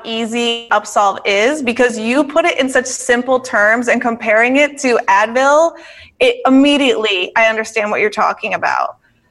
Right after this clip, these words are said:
So this is clearly a brilliant concept that you've developed.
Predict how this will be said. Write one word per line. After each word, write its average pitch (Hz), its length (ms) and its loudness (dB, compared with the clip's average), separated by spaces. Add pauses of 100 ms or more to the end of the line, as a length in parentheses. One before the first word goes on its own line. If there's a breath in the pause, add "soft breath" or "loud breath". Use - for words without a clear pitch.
(100)
So 294 100 4
this 381 160 0
is 508 140 4 (100)
clearly 330 640 2
a 233 500 2
brilliant 285 540 2 (460)
concept 262 840 -2
that 147 180 0
you've 214 220 -4
developed. 175 640 -2